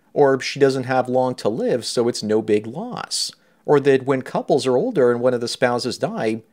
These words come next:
the other usually gets depressed and dies shortly thereafter. This will prevent that from happening. I tell those women that if they have a problem, why don't they take it up with the woman that snared the dying man's wife? Because she knows he's actually a good man,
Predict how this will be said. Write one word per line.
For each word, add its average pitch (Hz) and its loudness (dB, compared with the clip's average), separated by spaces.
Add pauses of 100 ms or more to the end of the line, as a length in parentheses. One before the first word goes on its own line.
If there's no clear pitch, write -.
(140)
the 131 -2
other 131 4
usually 123 -4
gets 117 0
depressed - -2
and 120 -8
dies 104 -2
shortly 107 -4
thereafter. 151 -6 (380)
This 139 0
will 139 4
prevent 120 2
that 113 4
from 135 -8
happening. 180 -8 (480)
I 139 0
tell 139 4
those 131 4
women 175 -4
that 123 2
if 123 2
they 135 0
have 123 0
a 113 0
problem, 117 0 (300)
why 127 4
don't 131 4
they 127 0
take 131 -2
it - 0
up 123 2
with 131 -4
the 110 4
woman 139 -4
that 120 0
snared 120 -2
the 120 -2
dying 113 0
man's 107 -4
wife? - -10 (320)
Because 135 2
she 135 -4
knows 127 2
he's 131 -4
actually 127 0
a 120 0
good 117 2
man, 123 -4